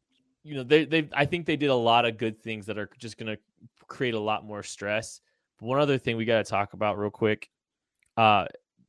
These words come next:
you just got, you just got into talking about the secondary weapons. Mecole Hardman, four catches, sixty-two yards on five targets. Byron Pringle, three catches, fifty-five yards on three targets.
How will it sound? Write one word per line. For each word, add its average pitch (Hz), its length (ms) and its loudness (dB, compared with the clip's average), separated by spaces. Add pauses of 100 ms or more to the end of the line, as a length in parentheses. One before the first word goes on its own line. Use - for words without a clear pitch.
(400)
you 135 120 -8
just 117 240 -8
got, 117 280 0
you 120 260 -6
just 123 180 -10
got 120 160 6
into 110 140 -2
talking 107 320 -4
about 104 120 -2
the 104 80 -12
secondary 104 480 -6
weapons. - 460 -8 (480)
Mecole 120 340 0
Hardman, 104 380 0
four 110 260 -4
catches, 104 360 -2
sixty-two - 460 -12
yards 104 260 -4
on 95 120 -8
five 101 460 2
targets. - 420 -8 (100)
Byron 107 300 2
Pringle, 104 440 -10 (120)
three 113 240 -8
catches, 107 440 -4
fifty-five 107 680 -4
yards 104 300 -4
on 98 180 -14
three 110 440 -8
targets. - 580 -8